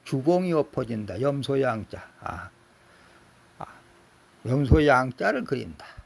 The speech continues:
아. 먼저는 산이 엎어지는 것 같고, 나중에는 말하자면 실이 뽑아지는 것 같구나. 그러니까 염소양자가 그렇게 생겼으니까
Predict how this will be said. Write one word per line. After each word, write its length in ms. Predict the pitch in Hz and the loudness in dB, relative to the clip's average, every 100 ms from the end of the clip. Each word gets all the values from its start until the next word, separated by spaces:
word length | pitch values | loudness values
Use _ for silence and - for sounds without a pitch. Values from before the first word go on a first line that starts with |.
| _ - | _ -20
아. 140 | - - _ _ _ _ _ _ _ _ _ _ _ _ - - - _ _ _ _ _ _ _ _ _ - _ _ _ _ _ - _ _ _ _ _ _ _ _ _ | -20 -20 _ _ _ _ _ _ _ _ _ _ _ _ -20 -20 -20 _ _ _ _ _ _ _ _ _ -20 _ _ _ _ _ -20 _ _ _ _ _ _ _ _ _
먼저는 680 | 107 120 143 139 160 160 151 | -4 0 0 4 4 4 -2
산이 340 | 131 - 156 151 | -6 -6 -2 2
엎어지는 640 | 139 - - 226 175 139 | 2 2 2 2 0 -2
것 220 | 110 - | -2 -4
같고, 320 | - - - - _ _ _ _ _ _ _ _ _ _ _ _ _ _ | -10 -12 -18 -20 _ _ _ _ _ _ _ _ _ _ _ _ _ _
나중에는 1200 | 110 117 135 151 156 151 151 170 185 185 208 233 - _ _ _ _ _ _ - | -4 0 4 6 6 4 2 -2 0 0 0 -4 -10 _ _ _ _ _ _ -6
말하자면 640 | 123 120 123 107 98 92 | 0 2 2 -2 -4 -10
실이 420 | - - 180 175 | -10 -4 -2 -4
뽑아지는 720 | - - 185 190 185 180 156 | -4 -4 2 2 2 -2 -2
것 120 | 123 | -4
같구나. 480 | - 107 - 90 87 - _ _ | -6 -8 -8 -14 -14 -20 _ _
그러니까 500 | 220 214 165 160 147 | 0 2 2 2 2
염소양자가 720 | 135 139 139 139 127 123 143 | 2 0 0 2 0 0 -2
그렇게 240 | 139 135 135 | -2 -4 -2
생겼으니까 800 | 139 135 127 - 147 143 151 | -2 -4 -6 -6 -8 -6 -4